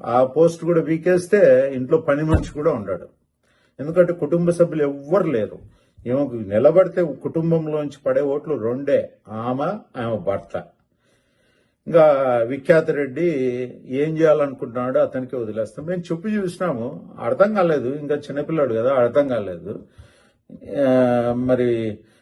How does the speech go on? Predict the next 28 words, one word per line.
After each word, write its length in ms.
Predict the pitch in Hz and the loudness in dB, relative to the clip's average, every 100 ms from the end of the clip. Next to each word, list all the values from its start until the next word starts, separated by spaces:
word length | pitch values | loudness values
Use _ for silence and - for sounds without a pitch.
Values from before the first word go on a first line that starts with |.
| _ _ - | _ _ -12
ఆ, 120 | - | -4
వాళ్ళ 220 | 117 113 117 | 2 4 2
అక్క 280 | - 139 | 0 0
బావ 320 | 131 123 131 127 | 4 6 6 4
మాయలో 400 | 117 120 123 117 | 0 0 2 2
పడిపోయి 380 | 101 92 87 | 2 -2 -4
ఉన్నాడు. 440 | 85 80 78 85 - - _ _ _ _ _ - | -4 -8 -10 -10 -12 -16 _ _ _ _ _ -8
ఇట్లా 320 | 240 175 240 | -4 4 4
అందరినీ 380 | 170 214 254 269 | 4 4 4 2
దూరం 300 | 214 196 135 | -2 -2 -2
చేసుకుంది 580 | 117 - 110 90 92 _ _ | -4 -4 -12 -12 -16 _ _
ఓవరాల్గా. 640 | 127 135 143 131 107 98 - - 143 | 0 4 4 2 -2 -8 -10 -18 -16
ఈ 100 | 147 | -14
కుటుంబానికి 640 | - 170 233 220 214 196 | -6 -4 -4 -4 -4 0
ఆప్తంగా 500 | 143 151 - 202 190 180 | 0 0 -2 -2 0 -2
ఉన్న 240 | 170 165 | -2 -2
వాళ్ళని 440 | 160 160 160 160 | 0 0 0 -2
కూడా, 460 | 151 160 139 104 - - - 165 160 160 156 135 | -4 2 2 0 -8 -16 -14 -12 -12 -14 -10 -4
వాళ్ళ 220 | 170 254 | -2 0
మీద 160 | 254 254 | -2 -4
కూడా 260 | 240 220 | -2 -2
మర్డర్ 300 | 160 156 175 | -2 0 4
అటెంప్ట్ 420 | 190 175 151 127 117 | 4 2 -4 -4 -4
చేయడం. 180 | 107 | -4
ఉదాహరణకి 640 | 117 135 151 143 131 120 123 | -4 2 6 4 2 -4 -4
ఏవి 160 | 143 | -4
సుబ్బారెడ్డి, 640 | 135 120 95 87 85 82 - _ _ _ - 170 | -6 -8 -8 -8 -12 -18 -20 _ _ _ -10 -4
ఆయన 520 | 220 190 127 143 | -2 0 0 -2